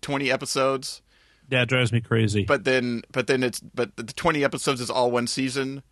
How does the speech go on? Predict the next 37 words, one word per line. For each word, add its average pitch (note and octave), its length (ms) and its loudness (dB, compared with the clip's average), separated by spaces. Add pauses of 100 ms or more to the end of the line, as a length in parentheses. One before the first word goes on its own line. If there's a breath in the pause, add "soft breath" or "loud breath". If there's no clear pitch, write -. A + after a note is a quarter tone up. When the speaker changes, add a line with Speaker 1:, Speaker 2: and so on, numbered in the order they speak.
(140)
Speaker 1:
but C3 100 -2
then C3+ 100 0
they B2 100 -2
break B2+ 220 0
it C#3+ 80 -2
into B2 140 -2
two B2+ 220 -4
parts. B2+ 560 -2 (840 loud breath)
Uh, F2+ 420 -4
like, G2+ 200 -2 (180)
uh, F#2 400 -2 (600)
M B2 80 -2
T B2+ 120 -4
V A#2+ 160 -2
is A2+ 120 -2
done A#2 140 -2
with A2 120 -4
Teen C#3+ 260 -2
Wolf, B2 360 -2
or, G2 480 0
uh, F2+ 180 -4
Sci-Fi A#2+ 480 -2
is A2 80 -4
doing G#2+ 220 -6
with G2 100 -6
Haven B2+ 340 0
right A#2+ 180 0
now. A#2 360 -2 (680 soft breath)
Uh, G2+ 400 -6
so G#2 220 -2
yeah, G2 380 0 (1120)
yeah, G#2 60 0
where, A#2 320 -2
where D#3 160 0
you D3 160 -2
get E3 140 -2
Haven D3 500 0